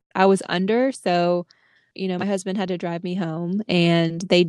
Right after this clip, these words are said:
they just say, "Take the rest of the day off to rest." But, you know, you're, you're back at it the next day.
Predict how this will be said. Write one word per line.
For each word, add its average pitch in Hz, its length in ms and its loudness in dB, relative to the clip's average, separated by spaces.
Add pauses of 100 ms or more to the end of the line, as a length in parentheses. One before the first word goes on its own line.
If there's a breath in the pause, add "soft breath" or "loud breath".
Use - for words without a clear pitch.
(100)
they 190 180 4
just 226 240 2
say, 180 280 0
"Take 175 320 -4
the 185 120 -4
rest 170 320 -8
of 175 100 -8
the 175 100 -12
day 160 220 -10
off 165 460 -10 (300)
to 220 140 2
rest." 180 720 0 (220)
But, 175 260 2 (140)
you 190 120 -6
know, 180 100 -2
you're, 185 360 -2 (500 soft breath)
you're 208 140 2
back 233 260 0
at 214 260 -6
it 262 280 -4 (720)
the 196 80 -8
next 208 280 -6
day. 247 640 -2